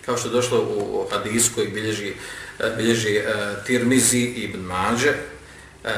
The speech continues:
Resul Emri ili Islam, kaže, glavna stvar za, eh, za jednog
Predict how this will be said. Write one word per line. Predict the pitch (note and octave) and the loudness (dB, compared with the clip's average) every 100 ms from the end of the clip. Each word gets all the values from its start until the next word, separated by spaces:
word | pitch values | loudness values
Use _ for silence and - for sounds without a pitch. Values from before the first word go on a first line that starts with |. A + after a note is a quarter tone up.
| G2+ | 0
Resul | C3+ - - B2 G#2+ B2 | 0 4 4 4 2 0
Emri | C3 A2+ | 2 2
ili | G#2 G2+ | 2 -2
Islam, | F#2+ - A#2 C3+ D3 C3+ C3 | -4 -2 4 6 6 4 4
kaže, | B2+ B2 C3+ A#2+ - | 6 6 6 4 4
glavna | A#2 C3+ C#3 C#3 - | 6 8 8 8 6
stvar | - C3+ B2+ G2+ - - - | 4 6 6 6 2 -4 -12
za, | A#2 A#2 | -4 -2
eh, | A2 - G#2+ G#2 G2 G#2 | -2 -4 -8 -6 -4 -2
za | G#2+ | 0
jednog | A2 A2 | 0 0